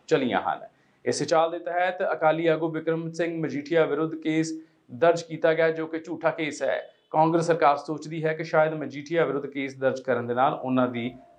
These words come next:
ਗਤੀ ਹੋ ਜਾਵੇਗੀ, ਪਰ ਉਹ ਭੁਲੇਖੇ 'ਚ ਹੈ। ਅਕਾਲੀ ਦਲ ਦੇ ਲੀਡਰਾਂ ਤੇ ਪਹਿਲਾਂ ਵੀ ਝੂਠੇ ਕੇਸ ਕਾਂਗਰਸੀਆਂ ਨੇ ਦਰਜ ਕਰਵਾਏ ਸਨ ਤੇ ਉਹਨਾਂ ਨੂੰ ਮੂੰਹ ਦੀ ਖਾਣੀ ਪਈ ਸੀ ਤੇ ਹੁਣ ਵੀ ਉਹਨਾਂ ਨੂੰ ਮਜੀਠੀਆ ਦੇ ਕੇਸ ਵਿੱਚ ਮੂੰਹ ਦੀ ਖਾਣੀ ਪਵੇਗੀ। ਉਹਨਾਂ ਕਿਹਾ ਕਿ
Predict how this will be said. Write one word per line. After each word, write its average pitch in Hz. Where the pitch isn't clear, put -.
ਗਤੀ 180
ਹੋ 156
ਜਾਵੇਗੀ, 131
ਪਰ 113
ਉਹ 147
ਭੁਲੇਖੇ 135
'ਚ -
ਹੈ। -
ਅਕਾਲੀ 151
ਦਲ 160
ਦੇ 156
ਲੀਡਰਾਂ 147
ਤੇ 147
ਪਹਿਲਾਂ 170
ਵੀ 156
ਝੂਠੇ 135
ਕੇਸ 127
ਕਾਂਗਰਸੀਆਂ 120
ਨੇ 113
ਦਰਜ 110
ਕਰਵਾਏ 104
ਸਨ 156
ਤੇ 131
ਉਹਨਾਂ 135
ਨੂੰ 110
ਮੂੰਹ 165
ਦੀ 143
ਖਾਣੀ 107
ਪਈ 101
ਸੀ 156
ਤੇ 151
ਹੁਣ 165
ਵੀ 127
ਉਹਨਾਂ 170
ਨੂੰ 131
ਮਜੀਠੀਆ 135
ਦੇ 110
ਕੇਸ 113
ਵਿੱਚ 117
ਮੂੰਹ 139
ਦੀ 110
ਖਾਣੀ 135
ਪਵੇਗੀ। 95
ਉਹਨਾਂ 175
ਕਿਹਾ 202
ਕਿ 233